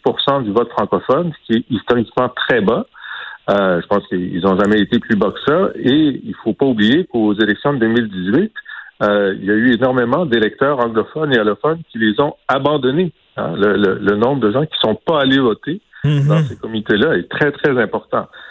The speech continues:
Speaker 1: Alors, je suppose que si, euh, l'élection de deux mille vingt-deux se fait un peu sur le thème de la laïcité et, et les, la communauté anglophone est très montée contre le gouvernement, euh, Legault, ça va aider à mobiliser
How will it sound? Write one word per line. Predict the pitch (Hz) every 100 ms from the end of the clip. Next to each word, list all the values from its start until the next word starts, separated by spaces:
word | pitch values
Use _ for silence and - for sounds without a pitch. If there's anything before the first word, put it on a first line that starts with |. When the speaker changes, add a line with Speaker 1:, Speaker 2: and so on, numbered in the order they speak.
| - - -
Speaker 1:
Alors, | 113 113
je | 113
suppose | - - 165 175 -
que | 113
si, | 104 - 151 151
euh, | 110
l'élection | 101 107 98 - 143
de |
deux | 117
mille | 117 113
vingt-deux | 107 104 117 143
se | - 107
fait | 135
un | 123 107
peu | - 147 147 -
sur | - 117
le | 104
thème | - 127 127
de | 104
la | 98
laïcité | 98 98 - - 156
et, | 160 101 98 98 -
et | 98 92
les, | 92 92
la | 85
communauté | 92 104 95
anglophone | 117 104 95 - 120
est | 98
très | - 123
montée | 117 107 - 135
contre | - 104 - 98 85 - - - -
le | - 101
gouvernement, | 101 101 104 107 113 101
euh, | 92
Legault, | 98 104 95 123 202 196
ça | 110
va | 101 107
aider | 98 117
à | 127
mobiliser | 95 104 107 113 101 98 101 185